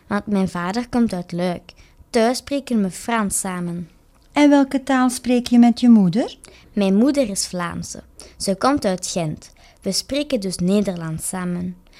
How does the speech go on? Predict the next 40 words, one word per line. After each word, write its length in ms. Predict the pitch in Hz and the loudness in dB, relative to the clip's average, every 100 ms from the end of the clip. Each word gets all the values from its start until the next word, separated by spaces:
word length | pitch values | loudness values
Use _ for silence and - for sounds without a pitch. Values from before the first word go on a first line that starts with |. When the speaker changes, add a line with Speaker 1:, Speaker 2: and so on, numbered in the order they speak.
| - _ | -20 _
Speaker 1:
Maar 220 | 202 202 | 0 2
mijn 220 | 185 175 | 0 -2
ouders 420 | - 190 233 285 | -4 -2 -4 -4
zijn 220 | - 202 175 | -4 -4 -4
gescheiden 640 | 165 - 175 170 208 240 - | -6 -8 -8 -6 -4 -4 -8
en 180 | - 196 | -4 -2
nu 180 | 190 220 | 0 0
woon 260 | 226 247 240 | 0 0 -2
ik 200 | 196 190 | -4 -6
in 180 | 175 | -4
Luik 240 | 175 175 - | -4 -6 -6
met 140 | 226 | -8
mijn 200 | 220 208 | -4 -4
vader. 580 | 175 175 156 151 - - - - _ _ | -4 -8 -10 -12 -16 -20 -20 -20 _ _
Speaker 2:
Je 180 | - 381 | -6 -4
hebt 260 | 330 320 - | -2 -4 -2
dus 200 | 254 202 | -4 -2
een 140 | 190 | -2
nieuw 200 | 160 143 | -2 -4
huis. 640 | 131 170 285 240 143 - - _ | -6 -6 -6 -6 -6 -12 -14 _
Speaker 1:
Ja, 460 | - 175 170 196 196 - - _ | -10 -6 -4 -4 -6 -12 -20 _
eigenlijk 520 | - 220 247 294 294 | -2 0 2 2 0
is 160 | 294 214 | -2 -6
dat 180 | 196 190 | -4 -6
het 160 | 185 | -10
huis 240 | 180 190 - | -8 -6 -4
van 160 | 269 | -2
mijn 160 | 226 185 | -2 -2
gro-, 320 | 165 208 214 214 | -6 -6 -6 -10
grootmoeder. 840 | - - 208 226 226 190 175 175 - _ - - | -16 -8 -6 -4 -4 -4 -8 -14 -20 _ -20 -12
Maar 220 | - 226 233 | -2 0 0
ze 160 | 214 | -2
woont 300 | 196 254 254 | 0 0 0
nu 220 | 220 226 262 | 2 0 0
in 120 | 233 | -2
een 180 | 202 196 | 0 -2
tehuis 560 | 202 180 185 220 - - | -6 -6 -6 -6 -8 -12
voor 220 | - 190 - | -12 -10 -4
oude 320 | 214 233 233 | -2 0 0
mensen. 560 | 185 170 170 175 170 | 0 -4 -10 -10 -12